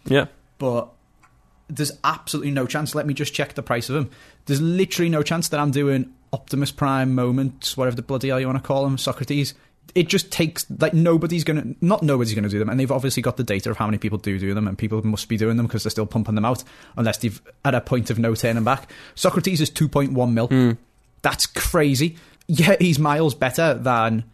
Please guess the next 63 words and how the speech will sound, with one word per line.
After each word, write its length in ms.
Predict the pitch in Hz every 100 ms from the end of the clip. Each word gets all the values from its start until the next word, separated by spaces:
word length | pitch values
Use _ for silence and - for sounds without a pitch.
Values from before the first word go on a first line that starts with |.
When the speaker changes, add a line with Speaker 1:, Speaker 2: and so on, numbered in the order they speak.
| _ _ _ -
Speaker 2:
normal 340 | 131 127 123
Socrates, 460 | - 131 120 147 139
but 160 | 147
he's 160 | 139 127
now 240 | 143 151 165
out 220 | 131 143
of 120 | 135
reach 280 | 104 143 -
of 80 | 117
most 340 | 120 117 -
players. 340 | - 113 135 120
Speaker 1:
Yeah, 60 |
he's 60 | 131
not 80 | 208
that 80 | 143
much 160 | 131 -
better 160 | 107
than 120 | 101
Ibra, 260 | 104 123 104
actually. 220 | - -
You 60 | -
compare 160 | 135 131
Speaker 2:
Whereas 200 | 123 139
Speaker 1:
stats, 300 | 113 - -
Flashback 340 | 123 - 110
Ibra's, 300 | 110 - -
like, 200 | - 50 - _
pretty 600 | - - - - - -
similar 320 | - - 73 73
card. 540 | 110 113 - 151 -
<laughs> 240 | - - -
So, 140 | 95
yeah, 300 | 90 104 110
and 80 | 101
that 80 | 110
was 80 | 80
an 60 | 107
S 140 | 98
B 140 | - 104
C 160 | 113
that 60 | 98
you 100 | 104
could 140 | 110
complete 280 | 110 104 101
for 80 | -
two 80 | 110
hundred 220 | 98 -
K. 200 | 180 120
Yes, 220 | 135 123
he's 140 | 117
not 280 | 113 104 -
Socrates, 520 | - - - 98 98
and 100 | 101
he's 160 | 101 107
not 260 | 113 - - - _
an 80 | 98
icon, 380 | 113 135 104 107
so 100 | 101
his 100 | 101
chemistry 540 | - 117 107 101 98 95
is 140 | 110
gonna 160 | - 90
be, 340 | 101 - -